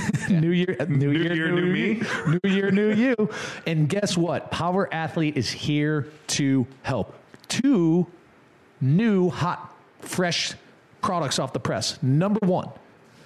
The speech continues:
Speaker 1: our keto and leaning protocol have gotten a facelift. So
Speaker 2: Mm-hmm.
Speaker 1: if you are interested in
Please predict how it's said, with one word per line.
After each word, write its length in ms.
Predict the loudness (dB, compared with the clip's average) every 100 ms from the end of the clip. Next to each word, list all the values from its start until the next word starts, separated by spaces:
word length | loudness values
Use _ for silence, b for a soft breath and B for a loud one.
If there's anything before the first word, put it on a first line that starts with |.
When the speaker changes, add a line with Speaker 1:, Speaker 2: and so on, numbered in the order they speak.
| B
Speaker 1:
our 80 | -8
keto 420 | -2 0 0 0
and 100 | 0
leaning 280 | 2 2 0
protocol 420 | 0 -2 -2 -2
have 220 | -2 -4 -4
gotten 260 | -4 -2
a 40 | -4
facelift. 720 | -4 -4 -2 -2 -4 -10 -16 B B B -2
So 160 | -2 -2
Speaker 2:
Mm-hmm. 240 | -2 -2 -4 -2
Speaker 1:
if 100 | 0
you 100 | 0
are 80 | 0
interested 580 | 0 0 0 0 -2 -4 -4
in 360 | 0 2 2